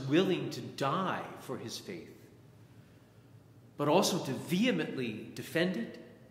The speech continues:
apologize for it, and even model Christ in his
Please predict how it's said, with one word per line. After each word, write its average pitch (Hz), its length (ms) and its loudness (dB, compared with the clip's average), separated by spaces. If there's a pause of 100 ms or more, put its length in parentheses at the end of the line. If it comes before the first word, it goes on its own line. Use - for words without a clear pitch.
(540)
apologize 160 760 -4
for - 160 -12
it, 156 360 -14 (1200)
and 143 280 -4
even 139 480 -2
model 156 600 -2
Christ - 600 -8 (180)
in 139 120 -8
his 127 300 -8